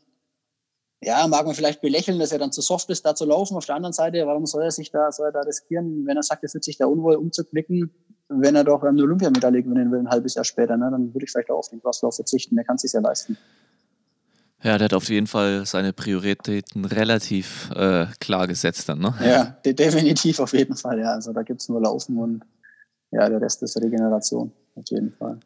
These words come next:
Speaker 2: Aber weißt du, ob der jetzt irgendwie umgezogen ist oder, also wegen der Trainer,
Speaker 1: Also
Speaker 2: wegen
Speaker 1: der
Speaker 2: des
Speaker 1: ist noch, nee,
Speaker 2: Trainerwechsels,
Speaker 1: das ist
Speaker 2: oder?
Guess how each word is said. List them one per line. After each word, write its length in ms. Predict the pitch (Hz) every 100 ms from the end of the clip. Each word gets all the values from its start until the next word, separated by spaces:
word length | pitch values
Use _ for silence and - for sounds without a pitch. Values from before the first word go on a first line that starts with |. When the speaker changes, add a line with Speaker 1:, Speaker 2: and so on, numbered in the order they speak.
| -
Speaker 2:
Aber 260 | 117 120
weißt 220 | 117 127 131
du, 40 |
ob 100 | 120
der 100 | 113
jetzt 160 | 110 101
irgendwie 180 | 110
umgezogen 640 | 90 156 165 - 160 160 160
ist 400 | 156 165 - -
oder, 720 | 107 110 107 101 101 104 107
also 220 | 107 104
wegen 160 | 107 110
der 140 | 101
Trainer, 420 | - 117 117 120 117
Speaker 1:
Also 20 |
Speaker 2:
wegen 120 | 120
Speaker 1:
der 100 | 143
Speaker 2:
des 80 | 160
Speaker 1:
ist 60 |
noch, 80 | 185
nee, 80 | 113
Speaker 2:
Trainerwechsels, 320 | 117 156 185 185
Speaker 1:
das 120 | -
ist 60 |
Speaker 2:
oder? 100 | 135